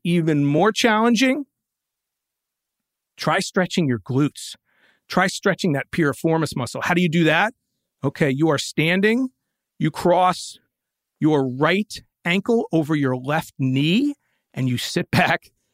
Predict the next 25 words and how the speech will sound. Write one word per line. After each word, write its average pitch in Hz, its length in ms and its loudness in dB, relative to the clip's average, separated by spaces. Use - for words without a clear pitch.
as 123 200 -4
if 139 160 0
you're 135 140 0
in 135 60 0
a 135 60 -2
chair. 117 460 -6
And 117 100 -2
you 139 140 2
are 156 40 0
gonna 156 160 0
feel 196 680 0
that 139 320 -4
left 147 420 -2
glute, 151 480 0
and 147 80 -2
you 139 80 -2
can 160 140 0
even 175 320 0
push - 340 -2
down 190 320 2
with 185 180 0
your 139 120 -2
left 165 320 -2
hand 202 460 0
on 190 460 0